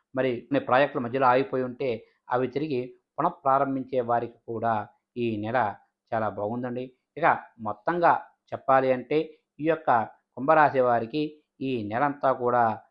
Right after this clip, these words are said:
చాలా బాగుంటుంది. కాకపోతే కొన్ని విషయాల్లో మాట దూకుడు వల్ల కొన్ని ఇబ్బందులు అనేవి ఎదుర్కోవాల్సి వస్తుంది. కాబట్టి తగు జాగ్రత్తగా ఉండండి. ఏ విషయాన్నైనా సరే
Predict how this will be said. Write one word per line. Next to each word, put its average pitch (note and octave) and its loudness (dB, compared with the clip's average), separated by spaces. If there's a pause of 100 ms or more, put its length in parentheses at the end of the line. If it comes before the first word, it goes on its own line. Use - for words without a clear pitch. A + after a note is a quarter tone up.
(140)
చాలా G#2+ -4
బాగుంటుంది. A#2+ -6 (380)
కాకపోతే C3+ -2 (520)
కొన్ని C3 -2
విషయాల్లో C3+ 0 (420)
మాట A#2 0 (100)
దూకుడు C3+ -4
వల్ల B2 -2 (500)
కొన్ని E3 -4
ఇబ్బందులు C3+ -4
అనేవి B2+ -2
ఎదుర్కోవాల్సి A#2+ -2
వస్తుంది. A2+ -10 (380)
కాబట్టి - -6
తగు G#2+ -6
జాగ్రత్తగా C3+ -4
ఉండండి. A2+ -6 (400)
ఏ C#3 0
విషయాన్నైనా C3 -4
సరే B2 -4